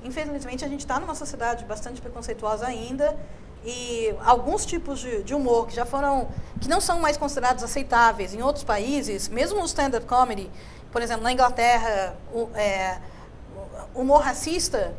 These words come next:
já foi meio que banido, quer dizer, se você fizer uma piada racista, as pessoas não vão rir ou vão achar muito ruim, né, vão achar que você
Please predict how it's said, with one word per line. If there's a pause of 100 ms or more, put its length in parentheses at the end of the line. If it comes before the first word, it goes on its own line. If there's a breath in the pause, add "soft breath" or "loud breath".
(140)
já
foi (240)
meio
que
banido,
quer
dizer, (140 loud breath)
se
você
fizer
uma
piada
racista, (440 loud breath)
as
pessoas
não
vão
rir
ou
vão
achar
muito
ruim, (280 loud breath)
né,
vão
achar
que
você